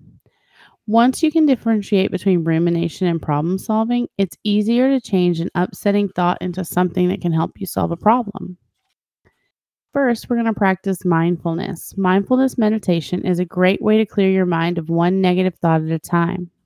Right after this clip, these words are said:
When you practice mindfulness, you're teaching your mind to focus on the present moment.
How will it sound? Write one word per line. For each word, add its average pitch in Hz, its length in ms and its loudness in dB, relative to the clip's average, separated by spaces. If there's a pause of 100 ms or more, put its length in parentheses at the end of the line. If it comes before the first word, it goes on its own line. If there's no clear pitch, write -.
(640)
When 208 120 0
you 214 120 0
practice 208 480 0
mindfulness, 170 600 0
you're 190 120 -2
teaching 208 340 -2
your 233 120 2
mind 190 260 2
to 175 160 -6
focus 175 340 0
on 170 160 0
the 160 60 -4
present 170 580 -2
moment. 170 520 -2